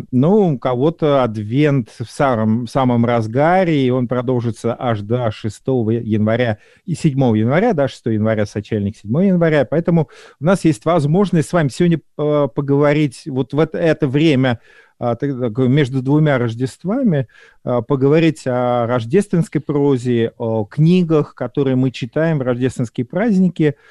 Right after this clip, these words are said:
А, и начнем мы, вот, начинаем мы с, э, Юрой сегодня с классики, с Николая Васильевича Гоголя. Это вот, в общем-то, выбор моего гостя, и я с ним согласен, потому что на самом деле,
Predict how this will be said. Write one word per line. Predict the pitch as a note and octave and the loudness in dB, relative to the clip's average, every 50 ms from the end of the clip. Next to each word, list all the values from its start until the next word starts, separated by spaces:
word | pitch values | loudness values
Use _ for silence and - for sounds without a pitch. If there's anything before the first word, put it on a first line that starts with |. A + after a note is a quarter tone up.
| - - - _ _ _ - | -20 -20 -20 _ _ _ -4
А, | B2 A#2+ B2 A#2+ A#2+ A#2+ C3+ - - | -2 0 2 2 2 0 0 -2 -2
и | F#3+ G3 A#3+ B3+ | 0 2 4 4
начнем | A3 G3 F3+ - - - F3+ F#3+ G#3 G#3 | 4 4 2 2 0 0 0 2 2 2
мы, | F#3+ F3 E3 E3+ F#3 F3 | 2 2 2 2 2 0
вот, | D3 C#3+ D#3+ D#3 - _ | 2 0 -2 -2 -4 _
начинаем | C3 C3+ C3 C3 B2+ B2 B2 B2 - - C#3 C#3 C#3 C3 B2+ | -16 -12 -12 -8 -6 -4 -4 -4 -4 -4 -2 0 0 2 2
мы | B2+ C3 B2+ | 2 2 0
с, | A#2 - - - - - C3 | 0 -2 -8 -16 -12 -6 -4
э, | A#2+ A#2+ A#2+ A#2 A#2 A2+ A2+ A2 G#2+ A2+ - A2+ A#2 B2+ | -2 0 0 0 0 0 0 0 -2 -4 -6 -8 -10 -6
Юрой | B2 B2 B2 C#3 C3 B2 A#2+ A2 | -4 0 0 2 2 2 0 -4
сегодня | - - A2 A#2 B2 A#2 G#2+ A#2 A2+ A2 G#2+ | -4 -6 -4 -4 -4 -2 0 0 0 2 0
с | G#2 - | -2 -4
классики, | - - B2+ A#2 A2 G2+ - - D3 - G3+ | -4 -2 0 2 2 0 -2 -8 -8 -6 -6
с | E3+ - - | -6 -4 -6
Николая | B2+ - C3 B2+ B2 | -6 -4 -2 0 0
Васильевича | A#2+ A2+ - B2 A2 - - A2+ | -2 -2 -4 -6 -8 -6 -6 -4
Гоголя. | A2+ A2+ G#2+ G2+ C3 D3+ F3 F3 | -2 -2 -2 0 -2 -2 -2 -2
Это | C#3 C#3 - - | -2 -2 -4 -4
вот, | A#2 A2 G#2 - | -6 -6 -6 -6
в | G#2 | -8
общем-то, | G2 - - G2+ - - G2+ | -8 -6 -6 -10 -8 -6 -4
выбор | G2+ A#2 G2+ F#2+ G#2 G2+ - _ _ _ _ _ _ | -4 -4 -2 -2 -6 -6 -8 _ _ _ _ _ _
моего | - A#2+ B2+ B2+ A#2+ A2+ B2+ | 0 2 2 2 2 0 0
гостя, | B2 D3+ A3+ A3+ - - - | 0 0 0 0 0 -2 -4
и | C3 | -2
я | B2 C#3+ G3 A3 | 0 2 2 0
с | - - | 0 0
ним | D3+ F3+ G#3 F3+ | 0 2 2 2
согласен, | - - D#3+ D3+ D#3+ E3 C3 A2 - G#2+ G2+ | 0 0 -2 0 2 0 0 0 -2 -6 -6
потому | - C3 | -6 -6
что | A#2+ - _ | -8 -6 _
на | B2+ B2+ B2+ | -4 -4 -4
самом | - - D#3 D3 C#3 C3 B2+ A#2+ | -2 -2 -2 0 2 0 0 0
деле, | B2+ F3+ G#3+ G#3+ F#3+ E3 C#3 - | 2 2 2 4 4 2 0 0